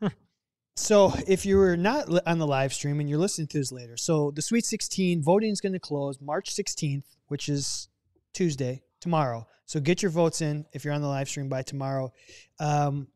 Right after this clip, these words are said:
the f-, Elite Eight to the Final Four will go from the seventeenth to the twentieth. And then next week, Monday, will be the first day of, uh, what did I say here? That would be the round five. That'd be the, uh,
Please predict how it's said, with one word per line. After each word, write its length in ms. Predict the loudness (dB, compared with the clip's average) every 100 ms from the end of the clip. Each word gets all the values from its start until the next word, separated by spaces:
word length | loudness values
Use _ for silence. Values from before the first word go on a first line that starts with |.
| _ _ _ _ _ _ _ -4
the 140 | -4
f-, 140 | -4 -8 _ _ -8
Elite 380 | -2 2 2 4
Eight 400 | 6 6 4 -4 _ _ -6
to 240 | 2 2 4
the 160 | 0
Final 300 | 2 2 2
Four 320 | 2 4 6
will 100 | 6
go 160 | 4 2
from 220 | 2 -4
the 80 | -4
seventeenth 800 | -2 0 0 -2 -2 -2 -2 -10 _ _ _ _ -2
to 100 | 0
the 100 | 0
twentieth. 680 | 0 0 2 4 4 2 -20 _ _ _ _ _ _ _ _ _ _ _ _ _ _ _ _ _ _ _ _ _ 0
And 160 | 4
then 200 | 4 4
next 240 | 2 2 2
week, 180 | 4
Monday, 400 | 4 4 6 4 4
will 140 | 2
be 120 | 4
the 80 | 2
first 340 | 2 0 0 2
day 380 | 4 6 4 2
of, 480 | 0 2 2 -2 -12
uh, 260 | -6 -2 0
what 120 | 0
did 80 | 0
I 80 | 0
say 260 | -2 -6
here? 280 | -6 -8 -12 _ _ _
That 80 | -2
would 120 | 0
be 220 | 2 2 0
the 140 | -8 -4
round 340 | -2 -2 -4
five. 240 | -2 0 0
That'd 140 | 0
be 120 | 0
the, 220 | -2 -4 -8
uh, 440 | -4 -2 -2 -2